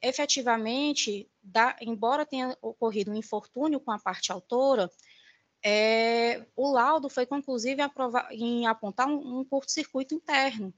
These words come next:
não podendo a Enel realmente re-, ser responsabilizada por tal fato.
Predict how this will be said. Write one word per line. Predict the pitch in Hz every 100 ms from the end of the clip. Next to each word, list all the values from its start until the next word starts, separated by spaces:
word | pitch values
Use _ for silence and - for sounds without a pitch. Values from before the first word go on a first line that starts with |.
| _ _
não | 226 233
podendo | 254 233 262 285
a | 277
Enel | 247 262
realmente | 262 262 247 233 240
re-, | 196 226
ser | - 240
responsabilizada | 226 220 233 - 220 220 208 214 214
por | 240
tal | - 294
fato. | - 311 247 202